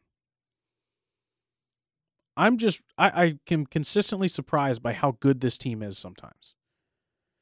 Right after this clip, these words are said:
I've also been surprised by how bad they are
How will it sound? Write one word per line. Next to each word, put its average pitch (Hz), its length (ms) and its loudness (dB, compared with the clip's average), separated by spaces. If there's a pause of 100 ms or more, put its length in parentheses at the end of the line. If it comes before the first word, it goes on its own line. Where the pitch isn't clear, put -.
(540)
I've 123 120 -20
also 120 220 4
been 113 140 0
surprised 117 360 0
by 113 100 0
how 127 120 4
bad 160 280 6
they 113 120 4
are 78 280 -6